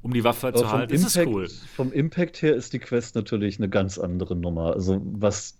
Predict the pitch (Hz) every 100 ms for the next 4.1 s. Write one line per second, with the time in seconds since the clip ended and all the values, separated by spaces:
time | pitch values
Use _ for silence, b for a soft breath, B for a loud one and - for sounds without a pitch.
0 | - 135 165 160 - 120 113 117 123 117
1 | 101 95 95 107 - - 151 151 - -
2 | - _ - 131 127 113 110 120 110 107
3 | 107 101 101 98 95 - 87 85 95 -